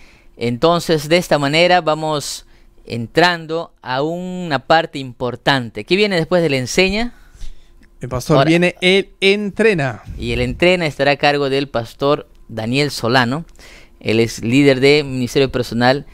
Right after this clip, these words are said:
Speaker 1: de, eh, la Asociación Peruana Central.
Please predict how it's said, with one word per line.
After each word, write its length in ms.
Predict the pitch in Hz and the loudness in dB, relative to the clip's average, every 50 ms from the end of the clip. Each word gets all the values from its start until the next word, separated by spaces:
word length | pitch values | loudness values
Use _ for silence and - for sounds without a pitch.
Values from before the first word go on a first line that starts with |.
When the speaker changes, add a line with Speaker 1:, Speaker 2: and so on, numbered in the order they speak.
| - - - - - - | -20 -20 -20 -20 -20 -18
Speaker 1:
de, 800 | - - 113 113 120 120 123 131 135 92 69 110 117 117 110 107 | -14 -12 -4 0 2 4 4 4 4 2 0 2 2 2 2 2
eh, 20 | 98 | 2
la 640 | 92 87 92 85 78 78 71 71 80 104 73 - - | 2 2 2 4 2 2 0 -2 -4 -8 -12 -16 -16
Asociación 500 | - - - - 110 - - 131 127 120 | -14 -10 -8 -8 -6 -4 -2 -2 -2 0
Peruana 280 | 123 117 120 117 113 | 2 2 2 2 0
Central. 560 | 110 - 110 107 110 - - 127 135 151 165 | -2 -2 -4 -4 -2 2 2 2 2 2 -2